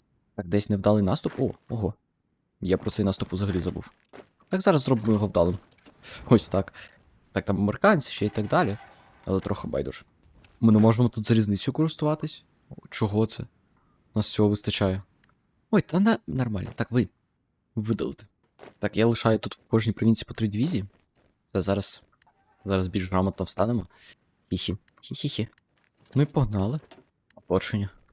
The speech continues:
Так, стоп, що тут? Да, вони прям під Ш-, під Швецією топлять наші конвої. Це жахливо. Це прям жахливо. І неприємно. Тут ніяк не пройти. Теоретично ми можемо не всіх наших маріонеток викликати до війни.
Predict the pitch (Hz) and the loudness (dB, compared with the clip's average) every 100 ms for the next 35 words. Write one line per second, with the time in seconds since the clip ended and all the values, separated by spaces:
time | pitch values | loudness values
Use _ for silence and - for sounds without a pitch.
0 | _ - - - - - - - 92 85 | _ -20 -20 -14 -10 -6 -6 -4 -4 -4
1 | - - _ _ _ - - 117 104 101 | -10 -18 _ _ _ -18 0 4 6 6
2 | 98 101 98 - - - 104 - 101 - | 4 2 2 -6 -10 -8 -8 0 2 2
3 | 98 90 95 - 95 95 95 - 92 92 | 2 0 -2 -2 -4 -2 -4 -4 -4 -4
4 | 92 98 _ _ _ _ _ - - 98 | -4 -6 _ _ _ _ _ -10 -4 -2
5 | 101 - 98 101 - - - 127 - - | -2 -2 -2 -2 -8 -10 -4 -2 -2 -4
6 | 110 123 107 - - 120 _ _ - - | -4 -4 -4 -6 -8 -8 _ _ -20 -20
7 | _ _ 104 107 104 - 92 87 90 - | _ _ 0 0 0 0 0 0 -2 -8
8 | _ _ _ _ _ - 127 120 110 110 | _ _ _ _ _ -4 -2 2 2 2
9 | - 107 104 98 104 - - - - - | 0 -2 -2 -2 -6 -8 -16 -20 -20 -20
10 | _ 143 160 - 135 143 127 - 220 226 | _ 4 4 4 4 4 2 2 0 0
11 | - 107 110 147 160 147 135 123 127 - | -2 0 2 2 2 2 0 0 -2 -2
12 | 127 - 110 123 - 110 117 113 113 - | -2 -2 -2 -2 -4 -4 0 2 2 -2
13 | 101 110 98 - 95 95 98 95 | -6 -4 -4 -2 0 2 2 0